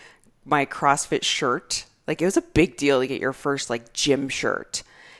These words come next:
And I wore my gym shirt to the airport when we went to Hawaii, like, on the plane. Like, I traveled in my gym shirt. And I remember people were coming up to me being like, "What, what's, do you do CrossFit? Like, I've heard about that." And I just remember being like, "Oh my gosh, this is so weird."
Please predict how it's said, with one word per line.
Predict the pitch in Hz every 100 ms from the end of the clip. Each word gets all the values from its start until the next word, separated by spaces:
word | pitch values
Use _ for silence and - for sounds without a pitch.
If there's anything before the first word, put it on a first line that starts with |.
| _ -
And | 165 147
I | 151
wore | 156 147 170 196
my | 208 175
gym | 175 170 202 175
shirt | 190 - 131 - - -
to | -
the | 143 135
airport | 135 - 135 117
when | 139
we | 135
went | 139 131
to | 151
Hawaii, | 135 123 120 131 -
like, | 117 -
on | 104 135 135
the |
plane. | - 139 113 82
Like, | 92
I | 123
traveled | - 135 127 113
in |
my | 123 135
gym | 139 90
shirt. | 147 143 107 - - - - -
And | 151
I |
remember | 156 156 156
people | - 160
were | 160 151
coming | 156 127 127
up | 120
to | -
me | 127
being | 123 127
like, | 123 - -
"What, | 160 - - - -
what's, | 175 - -
do | - 170
you | 220
do | 277
CrossFit? | - 156 135 - 240 247
Like, | 143
I've | 120
heard | - 160 220
about | - 127 -
that." | 107 104
And | 147
I | 160
just | 170 170
remember | 156
being | 147 147 139
like, | 127 -
"Oh | 165
my | 214 226
gosh, | 202 220 220
this | 214 208
is | 208
so | - 208
weird." | 208 214 208 175